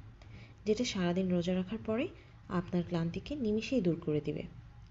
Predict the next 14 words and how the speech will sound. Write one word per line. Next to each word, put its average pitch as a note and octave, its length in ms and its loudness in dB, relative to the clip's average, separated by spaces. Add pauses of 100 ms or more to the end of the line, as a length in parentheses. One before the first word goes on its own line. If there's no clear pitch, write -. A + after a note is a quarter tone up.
চলুন F3 340 2
আমরা D#3 280 -2
ড্রিঙ্কসটা D#3+ 380 -2
রেডি G#3+ 300 2
করে D#3 200 0
নিই। - 160 -6 (800)
প্রথমেই A3 540 4 (680)
আমরা G3 240 2
স্ট্রবেরিগুলোকে G3 920 2 (440)
খুব G#3 260 0
ভালো G3+ 380 2
করে A3+ 280 0 (140)
ক্লিন F3 240 2 (140)
করে F3 200 4